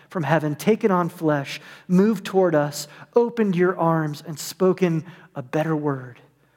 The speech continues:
God's final word to us, yes and amen in Jesus, his Son. So be with us now, Lord, as we come to your table. Be with us now as we come to this time of feasting on your promises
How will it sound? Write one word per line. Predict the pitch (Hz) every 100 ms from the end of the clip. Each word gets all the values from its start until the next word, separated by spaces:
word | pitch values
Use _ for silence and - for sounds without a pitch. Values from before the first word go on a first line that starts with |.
| _ _ _ _ _ _ _ -
God's | 180 185 -
final | - 208 208 202 196
word | 180 180 170
to | - 151
us, | 139 139 -
yes | 160 185 190 185 - - - - _ -
and | 165 180
amen | 185 185 180 151 139 131 123 _ _ _ -
in | 160
Jesus, | 135 147 139 131
his | 143
Son. | - - 123 123 - _ _ _ _ _ _ _ _ _
So | - 151
be | 170 185
with | 185
us | 185 175 190
now, | 165 170
Lord, | 170 170
as | 165 143
we | 165
come | - 175
to | 165
your | 170 165
table. | 165 135 131 131 - _ _ _ _ _ - _
Be | 190
with | 202 196
us | 170 190
now | 175 170
as | 151
we | 160
come | - 180
to | 160
this | 160 175
time | - 185 170 160 143 127 - - -
of | 165
feasting | - - - 233 220 226 196
on | 175
your | 165 190
promises | 196 196 175 156 - 127 123 -